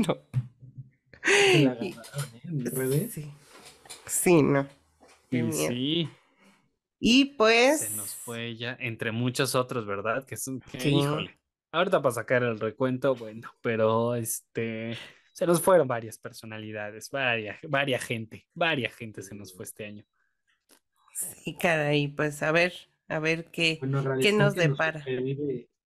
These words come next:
Speaker 2: Silvia Pinal, Cha-, y Chabel.
Speaker 1: Ah, están en la final ya.
Speaker 2: Ah.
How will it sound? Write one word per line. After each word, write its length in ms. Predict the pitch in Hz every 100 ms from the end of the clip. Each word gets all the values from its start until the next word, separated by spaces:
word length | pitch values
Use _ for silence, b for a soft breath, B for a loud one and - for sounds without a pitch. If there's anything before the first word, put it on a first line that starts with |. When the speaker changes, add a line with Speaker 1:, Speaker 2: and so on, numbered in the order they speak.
| _
Speaker 2:
Silvia 400 | - 143 135 127
Pinal, 380 | 123 117 123 147
Cha-, 240 | - - -
y 120 | 143
Chabel. 500 | - 104 104 160 147 - -
Speaker 1:
Ah, 100 | 151
están 300 | 160 180 180
en 120 | 202
la 120 | 202 160
final 360 | 160 156 185
ya. 220 | 190 196 _ _ _ _ _ _
Speaker 2:
Ah. 240 | 139 131